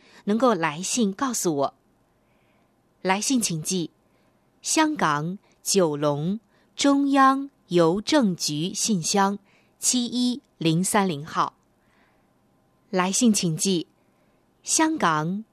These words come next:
九龙中央邮政局信箱七一零三零号。您写春雨收就可以了。春是春天的春，雨是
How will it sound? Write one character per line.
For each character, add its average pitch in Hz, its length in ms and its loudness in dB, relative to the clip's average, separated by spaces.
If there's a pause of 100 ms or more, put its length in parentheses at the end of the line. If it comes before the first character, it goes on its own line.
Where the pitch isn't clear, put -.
九 175 320 2
龙 151 440 0 (300)
中 262 360 4
央 254 360 4 (220)
邮 170 280 2
政 220 360 2
局 156 420 -2
信 190 300 0
箱 190 360 2 (440)
七 233 240 0
一 233 340 0 (140)
零 165 260 0
三 185 240 2
零 151 160 -4
号。 160 300 -2 (1080)
您 254 140 2
写 170 380 0 (200)
春 330 280 4
雨 196 180 4
收 233 400 0
就 196 240 2
可 170 220 -2
以 165 160 2
了。 139 200 0 (680)
春 269 400 4 (240)
是 202 320 4
春 294 400 2
天 285 240 0
的 202 100 0
春， 196 360 -2 (640)
雨 160 460 4 (260)
是 196 400 4